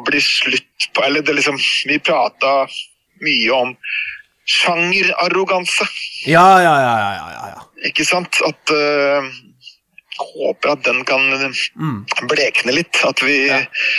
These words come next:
Speaker 1: er litt rause med hverandre og ikke, eh, båsetter så voldsomt.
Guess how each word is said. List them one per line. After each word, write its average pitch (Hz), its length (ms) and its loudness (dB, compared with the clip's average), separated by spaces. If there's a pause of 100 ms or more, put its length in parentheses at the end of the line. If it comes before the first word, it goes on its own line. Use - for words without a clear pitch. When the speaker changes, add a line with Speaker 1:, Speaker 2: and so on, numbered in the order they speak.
(320)
Speaker 1:
er 147 60 0
litt 160 160 0
rause 151 240 0
med 127 80 0
hverandre 139 380 2
og - 80 2
ikke, 135 340 -2
eh, 139 400 0 (880)
båsetter - 720 -2
så - 240 -2 (320)
voldsomt. 127 480 -2